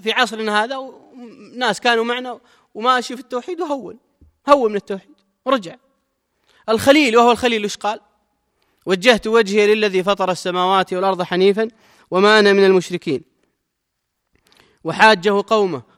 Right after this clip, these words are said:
قال: "أتحاجوني في الله وقد هدان ولا أخاف ما تشركون به"، إيش؟ "إلا أن يشاء ربي شيئا". كل الأنبياء تقف عند النقطة هذه،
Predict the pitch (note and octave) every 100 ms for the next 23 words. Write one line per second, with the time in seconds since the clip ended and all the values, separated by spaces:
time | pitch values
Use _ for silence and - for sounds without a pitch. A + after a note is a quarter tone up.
0 | - G#3 G#3+ G3+ G3+ G3 F#3+ G#3 F#3+ F3
1 | A3 G3 F3 F#3 F3+ G#3+ F3 E3+ - F3+
2 | F3 E3 G3 B3 C4+ _ _ _ _ _
3 | D3 F#3 G3 F#3 G#3+ F#3+ E3 F#3+ F#3 F#3+
4 | E3 D#3+ G#3 F3+ E3+ G3+ A#3 - _ _
5 | _ _ _ _ D#3+ F3 - _ _ _
6 | _ _ _ _ _ _ _ _ _ _
7 | _ _ - F#3+ G#3 G#3 G3+ F#3+ E3 G3+
8 | F3+ G3+ G3+ G#3+ A2+ - _ _ _ _
9 | _ _ _ _ _ _ C#4+ C4+ A#3+ C4
10 | A#3+ B3 C#4 B3 - B3 G#3+ F3+ G3 F#3+
11 | G3+ G3+ F3 A#2+ G#2+